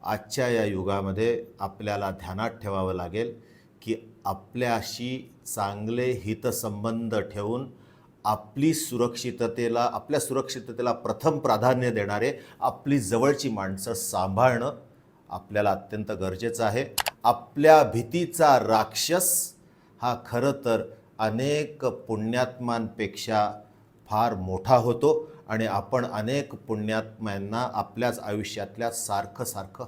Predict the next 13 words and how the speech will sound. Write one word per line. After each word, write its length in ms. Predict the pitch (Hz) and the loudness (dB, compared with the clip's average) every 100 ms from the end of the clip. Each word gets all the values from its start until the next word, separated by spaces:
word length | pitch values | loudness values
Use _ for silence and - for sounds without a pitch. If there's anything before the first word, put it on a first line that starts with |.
| - | -8
हर्ट 220 | 104 107 | -8 -8
करत 280 | - 85 85 | -10 -12 -10
राहतो, 380 | 90 95 127 131 - - | -14 -8 -6 -6 -12 -20
दुःखी 360 | 95 110 110 147 | -8 -6 -4 -4
करत 260 | 120 104 - | -2 -4 -4
राहतो, 240 | 95 131 | -4 -4
कधीकधी 460 | - 110 117 123 117 | -4 -4 -2 -2 -2
त्यांची 460 | 107 104 - 160 165 - - - | -2 -2 -4 -4 -4 -10 -20 -14
मानसिक 640 | 98 98 104 117 120 151 123 | -6 -4 -2 -2 -2 -4 -2
लेवलला 380 | 104 101 107 120 | -2 0 0 -2
हत्या 420 | 98 - - 104 | -6 -12 -10 -8
पण 200 | 104 95 | -8 -14
करतो. 380 | - - - | -16 -20 -20